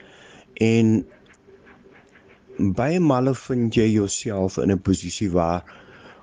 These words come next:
op gronde van al daai inligting, alleenlik dan kan jy bepaal wat is die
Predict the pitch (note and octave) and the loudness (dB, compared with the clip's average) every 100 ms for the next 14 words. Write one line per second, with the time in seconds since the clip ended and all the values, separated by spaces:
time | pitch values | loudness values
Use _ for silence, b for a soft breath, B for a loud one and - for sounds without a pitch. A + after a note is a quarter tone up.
0 | b - - _ _ _ - - - - | b -20 -20 _ _ _ -16 -10 -6 -6
1 | - D#3 D#3 D#3 - C3 A#2 B2+ G#2+ F2+ | -2 2 2 2 0 -4 -2 0 2 2
2 | E2+ A2 G2+ G2+ F#2+ E2 D#2+ D#2+ F2 B | 2 0 0 0 2 2 -2 -4 -8 B
3 | B B - B2+ G#2+ G#2 B2 D#3+ A#2+ F2+ | B B -6 -2 2 4 4 2 -2 -2
4 | F#2 B2 - G#2+ G2 F2 F#2 - F#2+ G#2 | -2 -2 -2 0 0 0 -2 -4 -4 -4
5 | F#2+ E2 F#2+ G2 F2+ | -4 -6 -6 -4 -6